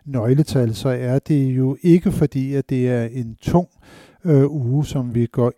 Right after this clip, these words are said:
ind i. Øh, vi har selvfølgelig nogle, øh, nogle tal for, hvor mange der bliver nye, øh, ledige i U S A.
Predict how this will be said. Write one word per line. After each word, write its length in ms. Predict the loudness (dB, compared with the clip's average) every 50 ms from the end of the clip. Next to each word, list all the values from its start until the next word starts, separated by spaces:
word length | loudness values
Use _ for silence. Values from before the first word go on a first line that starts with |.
| _ -6
ind 300 | -4 -4 -4 -4 -8 -6
i. 240 | -6 -6 -6 -8 -12 _ -8
Øh, 420 | -4 -2 -2 0 0 0 0 -2 -4 -6 _ _ -20 _ _ _ _ -2
vi 100 | 0 2
har 220 | 4 4 4 2
selvfølgelig 600 | 2 -2 -4 0 0 0 0 2 2 0 0 0
nogle, 340 | -2 -4 -6 -6 -6 -6 -4
øh, 400 | -2 -2 -2 0 -2 -2 -4 -4
nogle 180 | -8 -10 -10 -6
tal 260 | -4 -2 -2 -2 -2
for, 260 | -2 -2 -2 -2 -2
hvor 120 | -2 -4
mange 300 | -6 -6 -8 -8 -10 -10 -6
der 100 | -6 -6
bliver 340 | -6 -6 -6 -4 -2 -2 -2
nye, 380 | -2 -4 -4 -2 -2 -4 -4 -6 -4 -2
øh, 160 | 0 0 2
ledige 380 | 2 2 2 2 0 0 -2
i 100 | -4 -6
U 220 | -6 -4 -4 -4 -4
S 100 | -4 -4
A. 100 | -6